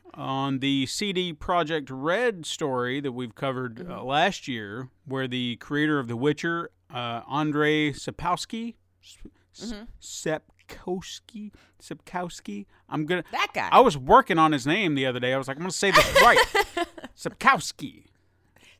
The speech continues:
Speaker 1: If I'm,
Speaker 2: Sapkowski.
Speaker 1: if I'm saying it right. Anyway, uh, he was asking for additional royalties outside of the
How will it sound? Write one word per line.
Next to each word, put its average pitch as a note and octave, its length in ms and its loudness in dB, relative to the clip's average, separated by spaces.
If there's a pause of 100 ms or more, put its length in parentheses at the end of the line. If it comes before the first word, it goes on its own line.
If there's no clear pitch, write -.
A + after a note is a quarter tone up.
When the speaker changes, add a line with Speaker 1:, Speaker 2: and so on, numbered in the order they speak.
Speaker 1:
If - 140 -6
I'm, C#4 100 4
Speaker 2:
Sapkowski. - 480 -4
Speaker 1:
if - 60 -16
I'm C#3 120 -2
saying D3 260 0
it F#2+ 80 -8
right. F#2+ 200 -14
Anyway, D3 320 0 (480)
uh, D3 200 0
he F3+ 100 4
was E3+ 120 0
asking F3 380 4
for D3+ 240 2
additional D3 380 -2
royalties F#3+ 760 0
outside D3 500 2
of C3 160 -4
the A#2+ 440 -4